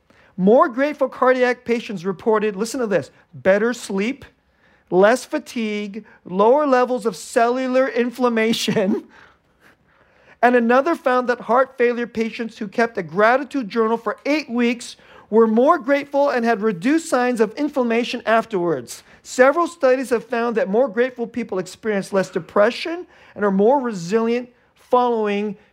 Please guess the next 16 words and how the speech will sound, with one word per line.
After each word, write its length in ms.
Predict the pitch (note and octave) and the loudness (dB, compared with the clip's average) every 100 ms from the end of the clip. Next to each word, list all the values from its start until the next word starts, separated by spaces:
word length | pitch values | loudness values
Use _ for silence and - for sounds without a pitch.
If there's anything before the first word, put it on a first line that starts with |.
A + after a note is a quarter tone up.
| - | -18
traumatic 960 | - A3+ G3 G3 G2 G2+ G#2 G#2 - _ - | -2 0 2 2 2 0 -2 -6 -12 _ -8
events, 720 | E3 D3+ F#3+ E3 - - - _ _ _ _ _ _ _ _ _ _ _ _ _ _ - | -8 0 0 0 -6 -18 -20 _ _ _ _ _ _ _ _ _ _ _ _ _ _ -12
like 160 | D#3+ | -10
finding 300 | D#3+ F3 E3+ | -6 -6 -4
out 200 | D#3+ D#3 | -4 -4
that 140 | - - | -8 -10
your 60 | |
husband 300 | C3+ D#3 C#3 | -6 -6 -6
has 120 | B2+ A#2+ | -10 -12
cancer. 380 | A#2 A2 - - _ _ _ _ _ _ _ _ _ _ _ _ _ _ _ _ _ | -16 -16 -18 -20 _ _ _ _ _ _ _ _ _ _ _ _ _ _ _ _ _
How 100 | - | -20
about 100 | - | -20
that? 180 | A2 G#2 _ _ _ _ _ _ _ _ _ _ _ _ _ _ _ _ | -20 -20 _ _ _ _ _ _ _ _ _ _ _ _ _ _ _ _
If 100 | - | -18
you're 220 | C3 B2 - _ | -14 -16 -20 _
grateful. 500 | _ C3+ C#3 - G2+ | _ -12 -12 -16 -20